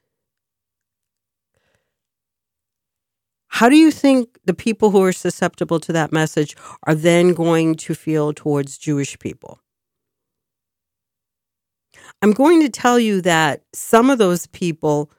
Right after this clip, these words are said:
are gonna start looking at Jewish people in a different light, and it's not gonna be a positive one.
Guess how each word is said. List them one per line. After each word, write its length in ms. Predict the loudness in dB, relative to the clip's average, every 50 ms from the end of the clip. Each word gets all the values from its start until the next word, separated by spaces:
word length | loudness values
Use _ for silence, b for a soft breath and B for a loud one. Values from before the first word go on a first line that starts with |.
| _ _ _ _ _ _ _ -6
are 80 | -4
gonna 220 | -2 0 0 0 0
start 320 | -2 -2 -2 0 0 0
looking 340 | -2 -4 -6 -4 -6 -4 -4
at 120 | -4 -4
Jewish 400 | -4 -4 -4 -4 -4 -6 -10 -14
people 360 | -8 -6 -6 -6 -6 -8 -8 -6
in 60 | -6
a 80 | -6
different 340 | -6 -8 -10 -10 -10 -14 -10
light, 300 | -8 -8 -8 -8 -10 B B B B -12 B
and 100 | -2 0
it's 200 | 0 -2 -2 -4
not 200 | -2 -2 -2 -2
gonna 200 | -2 -4 -4 -4
be 100 | -4 -6
a 60 | -6
positive 580 | -6 -6 -6 -4 -4 -4 -6 -6 -8 -8 -10 -10
one. 300 | -12 -12 -12 -14 -16